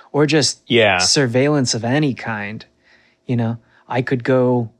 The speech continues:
Speaker 1: from one city to the next and be a completely different person and nobody would know the difference, you know? And if you are,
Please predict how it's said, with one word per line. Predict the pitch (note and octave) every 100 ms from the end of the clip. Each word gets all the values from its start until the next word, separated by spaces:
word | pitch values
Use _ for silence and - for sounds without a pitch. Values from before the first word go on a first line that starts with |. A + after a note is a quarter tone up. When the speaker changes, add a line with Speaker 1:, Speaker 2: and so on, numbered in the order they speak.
| _
Speaker 1:
from | - B2 A2+
one | A#2 C3
city | B2+ - C3 B2
to | A#2 A#2
the |
next | A#2 B2+ A#2 -
and | A#2+
be | A#2+ A#2
a |
completely | - A#2 - C3 B2
different | A#2+ A2+ A2
person | B2 A#2 A2+
and | A2+
nobody | A#2+ A2+ A2
would | G#2+
know | A2 G#2+
the | G#2 G#2
difference, | B2+ C3 - F#2+ - - C3+
you | A2+
know? | G#2 B2+ _ _ _ _ _ _ _ _ _ -
And | B2+ B2+
if | C3 C3 C#3
you | C3+
are, | C3+ C#3 C3+ B2 A#2+